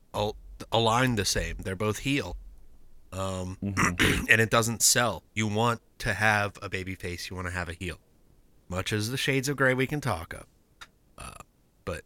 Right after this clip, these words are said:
Speaker 1: uh, you, you eventually wanna have one working a style of a heel, one working the style
Speaker 2: Mm-hmm.
Speaker 1: of a face.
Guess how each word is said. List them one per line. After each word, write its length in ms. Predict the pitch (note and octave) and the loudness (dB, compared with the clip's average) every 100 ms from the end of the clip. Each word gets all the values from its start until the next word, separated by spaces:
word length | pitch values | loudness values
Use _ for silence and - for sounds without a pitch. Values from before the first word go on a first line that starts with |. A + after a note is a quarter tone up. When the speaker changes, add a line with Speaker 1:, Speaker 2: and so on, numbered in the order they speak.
| - | -10
Speaker 1:
uh, 100 | F2 | -10
you, 240 | F#2+ F#2+ G2 F#2+ | -8 -8 -8 -8
you 260 | F2+ F#2 | -6 -6
eventually 520 | F2 G#2+ A2+ A2 A2 | -4 -2 -2 0 0
wanna 220 | G2+ G2+ F#2+ | 0 0 2
have 260 | G2+ F#2 - | 2 0 -2
one 420 | F#2+ G#2+ G#2 G2+ - - | 2 4 4 0 -8 2
working 420 | G#2 G#2+ G#2 F2 | 2 2 -2 -2
a 60 | D#2+ | 0
style 460 | - F2+ E2+ - _ _ - | 0 -2 -12 -14 _ _ -8
of 140 | F#2 | -8
a 60 | F2+ | -8
heel, 340 | - F#2+ - - _ _ | -8 -8 -8 -16 _ _
one 360 | G2 G2+ F#2+ F2+ | 0 0 0 2
working 460 | A2 C3+ A#2 G2 | 2 2 0 -2
the 80 | E2+ | 0
style 360 | - F#2 F2+ E2 | 0 2 0 -2
Speaker 2:
Mm-hmm. 80 | |
Speaker 1:
of 100 | D#2+ | -6
a 120 | - - | -12 -10
face. 480 | F#2 - - - | -8 -10 -14 -14